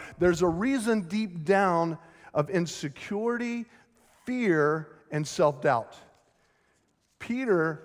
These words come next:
and his loyalty was just about to get tested, and I wanna be a spoiler alert. He's gonna fail,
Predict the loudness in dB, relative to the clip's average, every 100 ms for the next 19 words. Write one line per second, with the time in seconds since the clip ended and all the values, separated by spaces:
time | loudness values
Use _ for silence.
0 | -16 -4 0 0 0 2 4 4 0 -2
1 | -6 -4 -6 -6 -8 -6 -6 -8 -2 0
2 | -2 -6 -10 -10 -10 -10 -10 -8 -8 -12
3 | -10 -8 -6 -6 -4 -4 -4 -6 -4 -2
4 | -2 -6 -8 -10 -12 -16 _ _ _ _
5 | _ _ _ _ _ _ _ _ _ _
6 | -14 -8 -8 -6 -10 -12